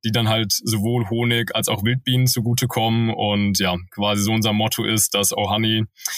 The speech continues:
ein erfrischender Bio-Eistee ist, der im Flaschenumdrehen Bienen rettet. Also du kannst dir einfach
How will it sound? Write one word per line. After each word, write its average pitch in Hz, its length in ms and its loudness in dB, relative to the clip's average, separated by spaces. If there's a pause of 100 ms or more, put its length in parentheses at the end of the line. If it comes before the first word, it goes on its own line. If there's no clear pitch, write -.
(140)
ein 110 200 0
erfrischender 143 540 0
Bio-Eistee 131 720 0
ist, 123 280 0
der 110 260 0
im 113 300 0
Flaschenumdrehen 123 1040 0
Bienen 120 260 0
rettet. 110 420 0
Also 104 220 0
du 104 60 -2
kannst 110 280 0
dir - 60 0
einfach 110 400 0